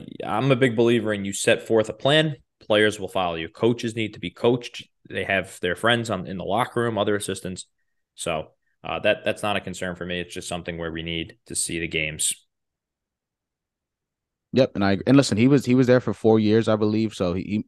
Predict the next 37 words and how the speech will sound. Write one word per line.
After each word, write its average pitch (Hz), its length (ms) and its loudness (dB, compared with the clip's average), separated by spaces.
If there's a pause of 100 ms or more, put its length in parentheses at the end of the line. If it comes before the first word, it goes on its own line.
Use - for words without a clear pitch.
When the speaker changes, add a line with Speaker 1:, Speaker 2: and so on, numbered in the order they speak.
Speaker 2:
he 120 80 0
mu-, 120 200 6
he - 60 -4
must 139 240 8
not 135 80 6
have 123 60 6
been 120 160 6
doing 110 160 6
a 101 60 2
too 120 260 -2
terrible 117 320 2
of 107 100 -2
a 110 60 2
job 104 360 0
to - 80 -6
be 104 120 -2
there, 101 240 0 (260)
you 113 120 -6
know, 95 120 -4
for 95 160 -8
four 104 240 2
years. 101 380 2
And, 92 260 -2 (420)
you - 80 -2
know, 101 60 6
listen, 95 240 4
they 98 100 4
had 107 140 6
a, 95 120 6
a 87 160 -4
pretty 104 260 0
good 98 120 2
running 98 300 0
game 98 240 -2
there 95 160 -2
in 87 80 -4
Tennessee. 101 640 -2